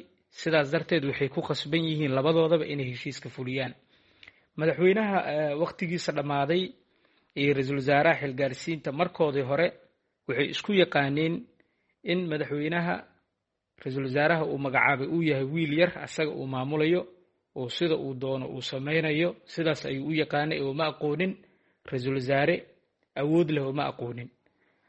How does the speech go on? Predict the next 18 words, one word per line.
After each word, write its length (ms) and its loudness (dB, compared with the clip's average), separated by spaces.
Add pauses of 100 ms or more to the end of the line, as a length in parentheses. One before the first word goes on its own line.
(240)
Balse 280 6
markii 300 6
ay 120 6
isqabteen, 640 6 (380)
wuxuu 340 2
u 60 2
aqoonsaday 540 -2
hadda 220 -4
inuu 220 0
yahay 180 0
Ra'iisul 260 -4
Wasaare 340 2
ayuu 240 0
u 40 2
aqoonsaday. 580 2 (1200)
Marka 300 2
labada 360 6
nin, 200 0